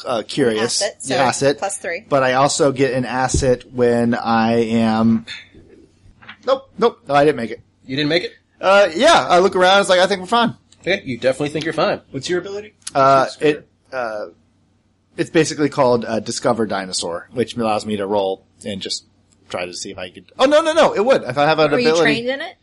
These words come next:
Speaker 1: Yeah, I'm trained
Speaker 2: Yeah,
Speaker 1: in
Speaker 2: so
Speaker 1: Discover Dinosaur, so.
Speaker 2: seven,
Speaker 1: Yeah,
Speaker 2: eight,
Speaker 1: I
Speaker 2: oh,
Speaker 1: did.
Speaker 2: ten.
Speaker 1: Yeah, no, I,
Speaker 3: Okay.
Speaker 1: I totally made it.
Speaker 3: You're in the hunting territory.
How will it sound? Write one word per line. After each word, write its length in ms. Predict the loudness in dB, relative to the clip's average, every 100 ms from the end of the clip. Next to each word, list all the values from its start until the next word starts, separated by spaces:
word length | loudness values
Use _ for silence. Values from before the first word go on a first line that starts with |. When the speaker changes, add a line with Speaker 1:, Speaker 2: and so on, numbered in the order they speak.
| _ _ -4
Speaker 1:
Yeah, 140 | 2
I'm 80 | 2
trained 160 | 2
Speaker 2:
Yeah, 100 | 0
Speaker 1:
in 100 | -2
Speaker 2:
so 60 | -2
Speaker 1:
Discover 260 | -2 0 0
Dinosaur, 380 | 0 0 -2
so. 300 | -2 0 2
Speaker 2:
seven, 400 | 2 -2 -6 -10 -16 -2
Speaker 1:
Yeah, 140 | 0 0
Speaker 2:
eight, 80 |
Speaker 1:
I 40 | -2
Speaker 2:
oh, 20 |
Speaker 1:
did. 140 | 0 0
Speaker 2:
ten. 160 | -2 -10 _
Speaker 1:
Yeah, 180 | -4 -4 -4
no, 180 | -4 -4
I, 120 | 0 0
Speaker 3:
Okay. 80 |
Speaker 1:
I 120 | 2 0
totally 220 | 0 2
made 160 | 0
it. 140 | 0 -6 -20 -6
Speaker 3:
You're 160 | -2 0
in 80 |
the 80 | 2
hunting 220 | 0 -4
territory. 420 | -6 -6 -6 -10